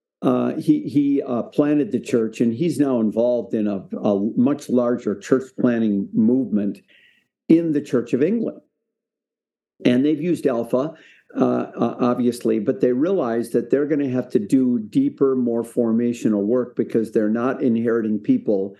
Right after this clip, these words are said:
that carry the traditional Christendom script into church life. That is, um, Christendom, even if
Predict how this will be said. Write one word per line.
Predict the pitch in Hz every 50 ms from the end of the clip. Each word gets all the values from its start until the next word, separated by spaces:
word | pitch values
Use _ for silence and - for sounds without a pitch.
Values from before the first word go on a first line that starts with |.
| _ _ _ _ _ _ _
that | 139 127 127 -
carry | - - 156 135 131 131 131 127 127 123 123 -
the | 110 95 117 113
traditional | 110 - - - 135 110 101 135 135 135 - - 123 120 113
Christendom | - - - 127 127 - 120 113 107 101 104
script | 101 - - - - - 101 - - - -
into | - - 123 113 110 117
church | 110 - - 117 113 113 -
life. | - 90 87 71 - - - - _ _ _ _ - _ _ _ _ _ _ _ _ _ _ _ - - _ _ _
That | - 165 175
is, | 180 185 180 175 165 175 - - _ _ _ _ _ _ _ -
um, | 330 156 151 151 151 - - - _ _ _ _ _ _ _ _ _ _ _ _ -
Christendom, | - 262 330 311 - - 175 135 113 113 131 147
even | - - 190 208 233 220
if | 190 -